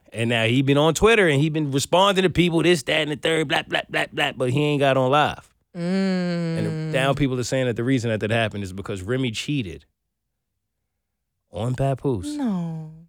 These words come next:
Speaker 1: The face of Men Don't Cheat with Easy the Block Captain, which is why Papoose punched him in the face.
Speaker 2: Wait, what does Easy the Block Captain look like?
Speaker 1: Look it up and tell us if you believe it to be true based off of nothing else but looks and superficial reasons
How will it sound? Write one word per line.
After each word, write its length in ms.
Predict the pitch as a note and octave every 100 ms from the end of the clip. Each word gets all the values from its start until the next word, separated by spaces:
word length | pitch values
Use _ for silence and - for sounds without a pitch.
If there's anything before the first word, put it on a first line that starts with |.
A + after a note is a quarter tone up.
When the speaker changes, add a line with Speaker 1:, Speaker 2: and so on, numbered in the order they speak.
| _ _ _ _ _ _
Speaker 1:
The 100 | G2+
face 340 | - A2+ A#2 B2
of 120 | A2+
Men 220 | B2+ C3
Don't 180 | C3 B2+
Cheat 300 | - G#2+ E2 _ _ _ _ _ _
with 160 | G#2+ G2+
Easy 280 | A2 A#2 A#2+
the 60 |
Block 220 | A#2 A#2 G2+
Captain, 440 | A2 F#2+ - D#2 _ _ _ _ _ -
which 140 | F#2+
is 100 | F#2
why 180 | F2+ F#2
Papoose 440 | F2 F#2 - G#2 -
punched 280 | F#2 F2
him 100 | F2
in 60 | E2+
the 60 | E2+
face. 360 | - - _ -
Speaker 2:
Wait, 120 | D#3
what 140 | F3
does 120 | A3+ -
Easy 220 | D#3 D3
the 80 | D3
Block 240 | D3 D3+
Captain 380 | - D3 - D3
look 180 | D3+ -
like? 200 | D3+ E3 _ _ _ _ _ _ _ _ _ _ _
Speaker 1:
Look 180 | A2 B2+
it 80 | D3+
up 240 | C3+ -
and 100 | G#2+
tell 200 | - B2
us 120 | B2+ -
if 140 | G2+
you 160 | G2+ C3
believe 300 | B2+ A#2+ A#2
it 80 | G#2+
to 60 |
be 140 | G#2+ G#2
true 260 | - C3
based 320 | A#2+ A#2 A#2 A#2+
off 200 | G#2 G2
of 120 | F#2
nothing 680 | G#2 A#2 A#2+ - C3+ C3+ C3 -
else 380 | A#2 G#2+ F#2+ A2
but 260 | G#2 F#2+
looks 460 | F#2 F#2+ B2 - -
and 220 | G2 F#2
superficial 720 | - C3+ A#2+ A#2+ C3 A2+ A#2+
reasons 500 | A2 A2 F2 E2 -